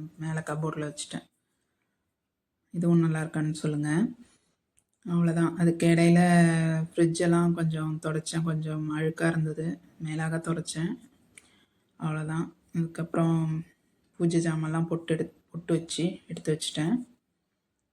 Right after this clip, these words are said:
பொட்டு வச்சு வச்சுட்டு காலையில இடியாப்பம் செஞ்சிருந்தேன். அதுல கொஞ்சம் மாவு எடுத்து வச்சிருந்தேன். அதை பூர்ணம் வச்சு ஒரு ஒரு ஆறு கொழுக்கட்டை கிட்ட வந்தது பசங்களுக்கு மட்டும். அதை வேக வச்சு வச்சிருந்தேன்.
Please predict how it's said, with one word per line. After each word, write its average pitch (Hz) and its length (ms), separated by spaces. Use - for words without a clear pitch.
பொட்டு 170 300
வச்சு 165 220
வச்சுட்டு 165 460
காலையில 170 400
இடியாப்பம் 175 540
செஞ்சிருந்தேன். 160 500
அதுல 175 260
கொஞ்சம் 160 280
மாவு 180 340
எடுத்து 165 240
வச்சிருந்தேன். 165 480
அதை 170 160
பூர்ணம் 175 420
வச்சு 190 500
ஒரு 165 200
ஒரு 165 120
ஆறு 160 300
கொழுக்கட்டை 165 220
கிட்ட 170 300
வந்தது 160 420
பசங்களுக்கு 165 380
மட்டும். 165 400
அதை 156 220
வேக 160 140
வச்சு 156 400
வச்சிருந்தேன். 160 480